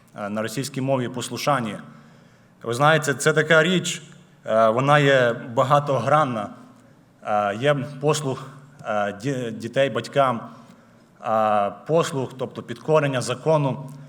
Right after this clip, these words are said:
і багато інших прикладів можна наводити.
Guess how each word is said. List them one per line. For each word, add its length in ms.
і 100
багато 400
інших 380
прикладів 380
можна 200
наводити. 560